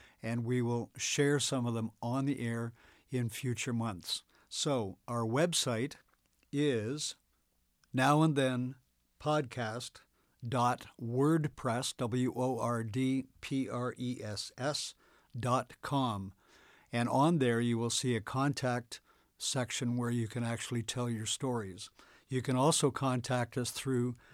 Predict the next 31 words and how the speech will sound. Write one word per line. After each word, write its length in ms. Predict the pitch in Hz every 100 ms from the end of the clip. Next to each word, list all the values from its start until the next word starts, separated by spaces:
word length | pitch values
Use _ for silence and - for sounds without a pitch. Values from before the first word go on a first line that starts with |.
| -
an 160 | 120 117
email 460 | 143 160 156 123 110
address 500 | 117 107 123 127 -
that 140 | 110
is 180 | 113 139
now 220 | 135 147 -
up 180 | 120
and 160 | 110 104
running, 380 | 135 165 175 170 - - - _ -
now 420 | 123 135 147 160
and 260 | 135 123 123
then 320 | 139 135 127
podcast 800 | - 143 135 120 - 127 113 -
twenty, 480 | - 147 151 196 196 _ _ -
two 180 | - 127
zero, 480 | 110 131 135 156 160 _ _ _ _ _ _ -
at 380 | 135 123 - - _ _ 127
gmail 640 | 107 135 139 139 135 139 120 120
dot 300 | 120 123 - -
com. 500 | - 123 107 95 101 _ - _ -
And 140 | 113
I'll 60 | 113
give 220 | 107 127
you 80 | 123
that 200 | 120 113
again, 480 | 110 127 147 165 185 _ _ _ -
now 360 | 123 143 151
and 220 | - 127
then 260 | 123 123 117
podcast 800 | 107 139 135 110 - 123 120 -
twenty 500 | - 147 151 147